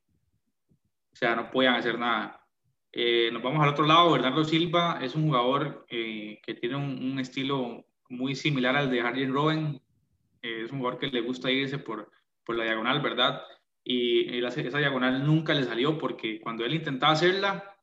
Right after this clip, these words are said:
le aparecía Rudiger o le aparecía Chilwell, o si no tenía a Jorginho encima. Entonces, eh, las jugadas que intentó hacer el City por las bandas, que fue lo que intentó durante todo el partido, y Guardiola, no sé, nunca vio eso, que no le estaba saliendo, eh,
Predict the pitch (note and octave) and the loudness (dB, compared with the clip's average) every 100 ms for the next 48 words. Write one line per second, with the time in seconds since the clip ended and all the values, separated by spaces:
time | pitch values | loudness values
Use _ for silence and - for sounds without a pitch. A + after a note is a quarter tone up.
0 | _ A#2+ A#2 A#2 A#2 D3 D3 F#3 G3+ F#3+ | _ -6 -2 -4 0 0 4 4 4 2
1 | E3+ C3 B2 A#2 C3 D3 C#3+ A#2+ A#2 G#2 | 2 0 -2 -4 -4 -2 0 0 -2 -6
2 | G#2+ - - - C3 B2 B2 C3+ C#3+ C#3+ | -8 -12 -14 -6 -2 -2 -2 -2 -2 0
3 | C3 A#2+ B2+ B2+ B2+ B2 A2+ G#2+ A#2 B2 | 0 0 2 2 2 -2 -6 -8 -8 -6
4 | C#3 C#3+ D3 _ _ _ _ _ - A#2+ | -6 -8 -10 _ _ _ _ _ -8 0
5 | A#2 A#2 A#2 A2+ - _ _ _ _ B2+ | 2 2 0 -8 -18 _ _ _ _ -4
6 | B2+ B2+ B2+ D3 D#3 E3 D3+ B2+ C3 C#3 | 0 2 4 4 2 -4 -4 -4 -2 -2
7 | D3+ D#3 D3+ F3 D#3+ D#3 D3+ D3+ _ A#2 | 0 0 0 -2 -4 -4 -4 -6 _ -6
8 | A2 A2 C3+ D3 D3+ D3+ A2 B2 C#3 D#3 | -4 0 0 0 -4 -6 -6 -6 -4 -4
9 | D3 B2 A2 - C#3 C3+ B2+ C3 C3 C#3 | -4 -4 -8 -6 -4 -4 -4 -6 -4 -2
10 | C3 C#3+ C#3 A#2+ A2 A#2+ B2+ B2+ C#3 C3+ | -4 -2 -2 -2 -2 -2 -2 -2 -2 -2
11 | A#2+ A#2+ C3 C3 C3 C3+ C#3 D3 D3+ - | -4 -6 -4 -2 0 -2 -2 -4 -8 -12
12 | _ _ _ _ A#2 A#2+ B2+ C3+ C3+ B2+ | _ _ _ _ -8 -6 -2 -2 0 -2
13 | C#3+ D3+ D#3 - _ _ _ _ _ A#2+ | -2 -2 -2 -6 _ _ _ _ _ -4
14 | A2+ A2+ A2+ A2+ A2+ A2 A2 | -2 -2 -2 -4 -6 -8 -10